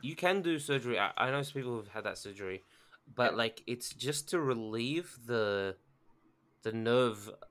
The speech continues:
Speaker 1: like, the, the nerve pressure. But
Speaker 2: Yeah.
Speaker 1: I've heard, like, that that's a very risky surgery that can be fucked up very easily.
Speaker 2: Really? All I know is that Fla-, that, that, like, Flash,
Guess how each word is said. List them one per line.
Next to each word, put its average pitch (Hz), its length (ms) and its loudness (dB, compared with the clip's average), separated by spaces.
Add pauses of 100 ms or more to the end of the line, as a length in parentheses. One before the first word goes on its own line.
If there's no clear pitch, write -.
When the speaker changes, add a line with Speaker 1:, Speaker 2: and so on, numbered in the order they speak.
(120)
Speaker 1:
like, 104 260 -4
the, 98 460 -2 (440)
the 110 80 -6
nerve 113 400 0
pressure. 160 320 -2 (360)
But 139 140 4
Speaker 2:
Yeah. 143 140 10
Speaker 1:
I've 175 80 6
heard, 196 200 6
like, 135 220 4
that 123 180 4
that's 143 140 2
a 147 60 0
very 131 280 6
risky 123 300 0
surgery 110 380 -2
that 95 140 -4
can 104 220 -8
be 98 120 -12
fucked - 260 -4
up 95 160 -4
very 104 300 -2
easily. 98 340 -8 (340)
Speaker 2:
Really? 123 320 4 (400)
All 151 180 12
I 190 100 8
know 151 120 4
is 139 100 4
that 131 180 4
Fla-, 127 160 4 (120)
that, 120 200 2 (160)
that, 123 220 4 (140)
like, - 120 -6 (100)
Flash, 117 400 4